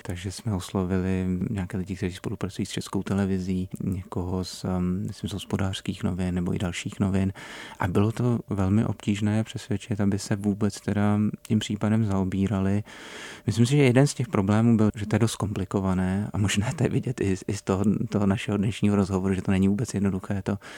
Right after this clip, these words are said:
to popsat, přestože to, to dost zjednodušujeme, že těch aktérů tam je celá řada, ehm, jsou tam, eh, ti, ti pracovníci zahraniční mluví různými jazyky,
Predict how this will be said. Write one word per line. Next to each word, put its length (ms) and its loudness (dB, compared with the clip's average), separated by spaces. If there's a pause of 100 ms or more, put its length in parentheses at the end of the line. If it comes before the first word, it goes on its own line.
(160)
to 100 2
popsat, 600 -2
přestože 420 -4
to, 180 2 (200)
to 120 0
dost 180 0
zjednodušujeme, 840 0 (260)
že 100 -4
těch 240 -4
aktérů 460 0
tam 160 0
je 60 -2
celá 340 0
řada, 400 0 (440)
ehm, 480 0 (300)
jsou 180 -4
tam, 400 -2
eh, 80 -2
ti, 200 -4
ti 140 -8
pracovníci 560 -2
zahraniční 400 -2
mluví 260 0
různými 420 2
jazyky, 580 0